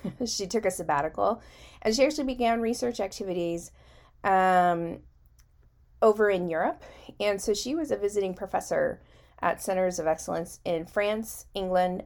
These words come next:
and Germany. And in this same year, as she's, she's visiting, touring,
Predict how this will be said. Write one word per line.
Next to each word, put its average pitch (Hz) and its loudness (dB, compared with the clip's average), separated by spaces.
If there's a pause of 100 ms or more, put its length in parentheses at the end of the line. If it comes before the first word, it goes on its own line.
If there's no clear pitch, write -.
and 165 -4
Germany. 170 -4 (1200)
And 185 2 (500)
in 269 6
this 262 2
same 202 -2
year, 190 -2
as 165 -2
she's, 170 -10 (200)
she's 180 -8
visiting, 196 -2
touring, 185 0